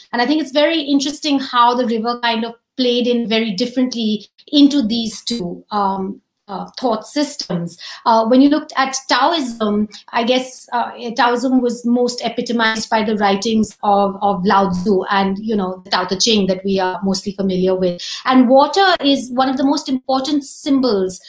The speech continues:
of the Tao or the way. Um,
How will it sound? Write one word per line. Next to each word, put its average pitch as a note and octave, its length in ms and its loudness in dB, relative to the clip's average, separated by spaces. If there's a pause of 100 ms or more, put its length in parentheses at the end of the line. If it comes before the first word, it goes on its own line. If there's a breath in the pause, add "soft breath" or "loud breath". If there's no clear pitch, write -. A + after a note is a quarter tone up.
(160 loud breath)
of A3 360 2
the G#3+ 120 -4
Tao G#3 600 -2
or G3 380 -2
the G3+ 180 0
way. F#3+ 480 2 (280 loud breath)
Um, G#3+ 440 2